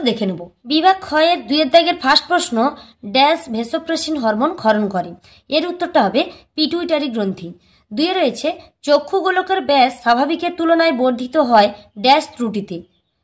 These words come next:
মায়োপিয়া ত্রুটিতে। তিনে রয়েছে ড্যাশ রোগে কোষচক্র অনিয়মিত হয়ে পড়ে, উত্তর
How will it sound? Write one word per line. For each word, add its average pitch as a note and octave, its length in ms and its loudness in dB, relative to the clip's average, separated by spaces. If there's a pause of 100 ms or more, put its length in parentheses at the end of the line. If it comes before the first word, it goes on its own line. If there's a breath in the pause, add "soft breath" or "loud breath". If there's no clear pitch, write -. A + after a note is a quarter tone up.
(120)
মায়োপিয়া C#4+ 560 2 (360)
ত্রুটিতে। A3+ 400 -6 (460 soft breath)
তিনে E4 180 0
রয়েছে D#4+ 320 0 (160)
ড্যাশ D#4 280 0
রোগে A#3 280 -4 (380 soft breath)
কোষচক্র D4+ 520 -2 (340)
অনিয়মিত E4 480 4
হয়ে A3+ 320 0
পড়ে, E3 180 -6 (360)
উত্তর C#4 360 -2